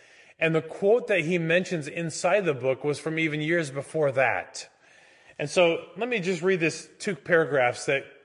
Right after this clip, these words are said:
kind of give us an understanding. And let me ask you a question. If that's not today, what I'm reading about, and this was written years and years and years ago, and I quote,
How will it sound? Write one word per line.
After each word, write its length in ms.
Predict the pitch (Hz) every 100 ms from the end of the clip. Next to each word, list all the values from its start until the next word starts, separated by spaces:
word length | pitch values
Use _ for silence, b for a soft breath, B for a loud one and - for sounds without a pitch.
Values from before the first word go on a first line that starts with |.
| _
kind 180 | - 185
of 60 | 170
give 140 | 170
us 120 | 156
an 120 | 160 156
understanding. 520 | 147 135 180 165 139
And 300 | 135 143 120 -
let 160 | 196
me 100 | 233
ask 160 | 196 -
you 80 | 165
a 20 |
question. 400 | - 143 151 135 B B B B
If 180 | 180 160
that's 280 | 185 170 156
not 280 | 147 131
today, 440 | - 135 117 123 135
what 260 | 120 131
I'm 100 | 131
reading 260 | 127 127 135
about, 300 | 131 139 -
and 140 | 139 135
this 160 | 131
was 100 | 127
written 220 | 127 135
years 480 | 135 135 151 151 151
and 140 | 127 139
years 340 | 143 139 135
and 100 | 131
years 300 | 135 139 127
ago, 460 | 127 123 123 127 131 - _ b b b b b b b b b _ _ _ _ _ _ _ _ -
and 160 | 156
I 60 | 151
quote, 460 | - 135 98 -